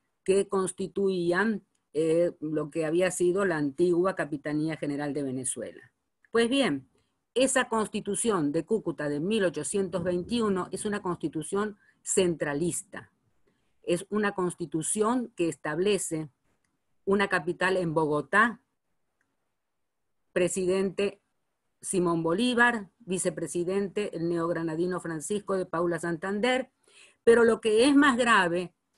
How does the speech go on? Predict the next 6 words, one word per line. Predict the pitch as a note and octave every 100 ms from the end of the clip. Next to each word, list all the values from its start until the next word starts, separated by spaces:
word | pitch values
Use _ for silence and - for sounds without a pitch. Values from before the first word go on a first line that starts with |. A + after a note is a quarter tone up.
| _ _ _
organiza | G3+ G#3 F#3+ G3+ C#4+ D4 - E3+ D3 C3+ _ -
la | D#3+ E3+
estructura | D#3 D#3+ D#3+ _ D#4+ C4+ D#3 B2 - _ _ _ _
política | - E3+ A#3+ G#3+ F3 C#3 C#3+ D#3 - _ _ -
en, | G#3 A3 C4 A3+ _ _ _ _ _ _ _
uh, | - G#3 G3+